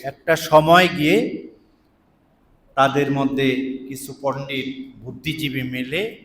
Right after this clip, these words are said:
এই বালিস্তিনটাকে চেঞ্জ করে তার নাম দিলেন ফিলিস্তিন। অতি সুন্দর নাম। বালিস্তিনের পরে নাম দিলেন কি?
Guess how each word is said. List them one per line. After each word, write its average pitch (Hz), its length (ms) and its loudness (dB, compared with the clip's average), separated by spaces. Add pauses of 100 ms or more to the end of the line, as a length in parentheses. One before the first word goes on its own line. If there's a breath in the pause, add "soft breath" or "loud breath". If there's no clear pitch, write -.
(600)
এই 120 200 -8
বালিস্তিনটাকে 170 1000 -4 (200)
চেঞ্জ 160 380 -4
করে 135 200 -4
তার 123 340 -2
নাম 120 220 -6
দিলেন 135 480 -8
ফিলিস্তিন। - 600 -8 (160)
অতি - 160 -20
সুন্দর 160 480 -4 (100)
নাম। - 220 -14 (1120)
বালিস্তিনের 139 920 -2
পরে 135 200 4
নাম 143 220 4
দিলেন 143 240 2
কি? 214 380 -6